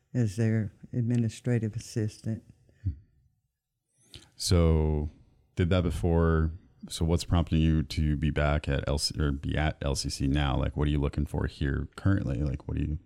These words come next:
Speaker 2: looking to get done?
Speaker 1: My journey began as retraining my brain.
Speaker 2: Mm-hmm.
Speaker 1: Um, I had some health issues
Speaker 2: Mm-hmm.
Speaker 1: that, uh, had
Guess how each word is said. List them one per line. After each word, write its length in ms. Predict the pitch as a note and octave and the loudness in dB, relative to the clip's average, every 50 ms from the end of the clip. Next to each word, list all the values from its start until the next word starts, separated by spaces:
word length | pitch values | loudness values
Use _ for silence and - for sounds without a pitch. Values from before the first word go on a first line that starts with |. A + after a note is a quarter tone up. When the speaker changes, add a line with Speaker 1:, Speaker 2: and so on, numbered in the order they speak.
| - | -8
Speaker 2:
looking 180 | - - - E2+ | -8 -6 -2 -2
to 60 | - | -2
get 120 | D#2 F2+ - | -2 -2 -2
done? 300 | - - E2 E2+ E2+ - _ _ _ - _ _ _ _ _ _ _ _ _ _ _ _ _ _ - | -2 0 0 0 0 -2 _ _ _ -20 _ _ _ _ _ _ _ _ _ _ _ _ _ _ -8
Speaker 1:
My 140 | - G#2+ G#2+ | -2 -2 -2
journey 320 | G2 - C3 C3 C#3 C#3+ | 0 0 2 2 4 4
began 800 | B2+ B2+ B2+ A2+ A#2+ C3+ C3 B2+ B2 B2+ C3+ C#3+ D3 C#3+ B2 - _ - | 2 2 0 0 2 2 4 4 4 4 2 2 0 0 -2 -6 _ -4
as 560 | G2 A#2 A2+ A#2+ A#2 A2+ A2+ G#2+ - - - - - - | 0 2 2 4 4 2 0 -2 -6 -12 -14 -14 -10 -6
retraining 1000 | D2+ A2+ B2+ B2 G#2+ - - - - C3 B2 B2+ B2 A#2+ B2+ B2 A#2+ A#2+ - - - - | -2 0 2 2 0 -2 -4 -2 0 2 2 4 4 4 4 4 2 2 0 -4 -4 -2
my 300 | A#2+ A2 A2 G#2+ G#2+ G#2+ | 0 2 2 2 2 0
brain. 580 | G#2 G#2+ A2 A2 A2 A2 A2 A#2 A#2 A#2 B2 - - - _ - | 0 0 2 2 2 2 2 2 2 2 0 -2 -4 -14 _ -2
Speaker 2:
Mm-hmm. 560 | - F#2 D2+ - - _ - _ - - - B2 | 0 2 2 2 0 _ -12 _ -20 -10 -2 0
Speaker 1:
Um, 460 | B2 A#2 A#2 A#2+ A2+ A2+ A#2 G#2+ G#2 _ - - | 2 4 4 4 4 2 2 0 -2 _ -8 -4
I 140 | - A#2 A#2 | 0 2 2
had 260 | A2+ A#2 A2+ G2 G2 | 4 4 2 0 -2
some 220 | - - A2+ G#2+ | -2 0 0 0
health 360 | G#2 F#2 B2+ A2+ A2+ A2+ - A2+ | 2 2 0 0 0 0 0 0
issues 800 | A#2+ A2+ - - - B2+ A#2 A#2+ A#2+ A#2 A#2+ B2 - - - _ _ _ _ _ - G2+ | -2 -2 -2 0 0 2 2 2 2 0 -2 -4 -6 -12 -20 _ _ _ _ _ -6 -4
Speaker 2:
Mm-hmm. 680 | E2 G2+ D#3 E3 - _ _ _ _ - - - A2 A2 | -2 -2 -2 -4 -6 _ _ _ _ -18 -14 -10 -4 0
Speaker 1:
that, 460 | A#2+ B2 B2 A#2+ A#2+ A#2+ A#2 G#2+ - - - - - - | 2 2 4 4 4 4 2 2 0 -4 -12 -18 -10 -4
uh, 360 | - B2+ B2 A#2 A#2 A#2 A2+ G2+ - _ - | 0 2 2 4 4 2 2 0 -2 _ -4
had 280 | - B2+ G#2 - D#2 | -2 -2 -2 -2 -6